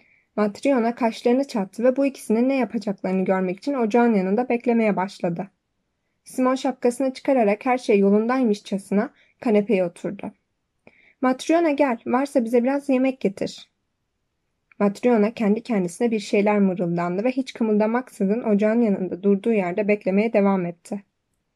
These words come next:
Birbirine, bir diğerine bakarak hayır anlamında kafasını salladı.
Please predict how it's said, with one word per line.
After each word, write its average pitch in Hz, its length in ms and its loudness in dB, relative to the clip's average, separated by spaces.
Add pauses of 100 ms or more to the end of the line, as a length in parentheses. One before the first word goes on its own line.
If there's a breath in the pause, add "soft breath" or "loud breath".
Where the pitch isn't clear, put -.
(260)
Birbirine, 226 720 0
bir 269 220 2
diğerine 175 400 2
bakarak 208 600 -4
hayır 269 240 2
anlamında 190 420 0
kafasını - 440 -4
salladı. 180 580 -6